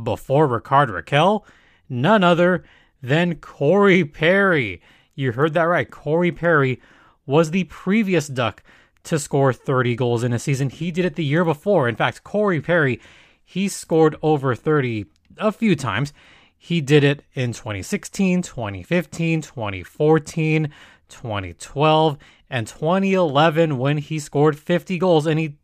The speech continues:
did it also in two thousand nine. So Corey Perry's done that a bunch of times. And another Duck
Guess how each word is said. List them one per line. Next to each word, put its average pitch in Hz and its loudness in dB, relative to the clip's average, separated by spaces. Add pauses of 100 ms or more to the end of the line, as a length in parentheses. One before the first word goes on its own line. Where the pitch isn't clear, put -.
(260)
did 170 0
it 147 -2
also 143 0
in 113 -6
two 139 -4
thousand 107 -4
nine. 92 -8 (720)
So 120 -4 (120)
Corey 190 4
Perry's 143 2
done 131 2
that 120 2 (600)
a 131 -2
bunch 147 0
of 110 -6
times. 95 -8 (840)
And 151 0
another 180 2
Duck 127 -2